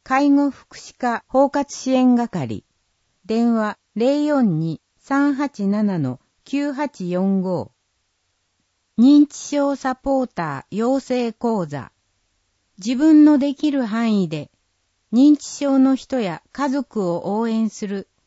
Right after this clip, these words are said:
認知症サポーターを養成します。市での定期開催のほか、市民十人程度が集まれば、出張講座も可能です。講座を希望する日の一ヶ月前までに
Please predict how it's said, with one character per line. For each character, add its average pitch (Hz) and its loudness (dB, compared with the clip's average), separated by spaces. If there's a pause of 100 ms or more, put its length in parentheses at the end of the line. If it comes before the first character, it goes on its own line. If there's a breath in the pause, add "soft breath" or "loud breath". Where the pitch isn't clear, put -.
認 277 6
知 - -10
症 269 -2
サ 254 -6
ポ 269 -4
ー 254 -4
タ 180 -6
ー - -
を 156 -8
養 165 -8
成 170 -10
し - -12
ま 156 -6
す。 - -20 (1200)
市 - -8
で 285 2
の 214 2
定 269 -2
期 - -20
開 277 -2
催 202 -4
の 165 -4
ほ 156 -10
か、 151 -12 (460)
市 285 2
民 247 6
十 262 2
人 285 8
程 294 0
度 226 2
が 175 0
集 208 -2
ま 208 2
れ 185 -4
ば、 143 -10 (340)
出 247 -6
張 294 0
講 285 0
座 208 -2
も 156 -2
可 170 -8
能 180 -2
で 170 -8
す。 - -20 (960)
講 294 0
座 294 0
を 277 -2
希 277 -4
望 269 0
す 269 -6
る 247 -4
日 247 0
の 240 2
一 208 -6
ヶ 277 -2
月 277 2
前 269 4
ま 208 2
で 170 -2
に 139 -2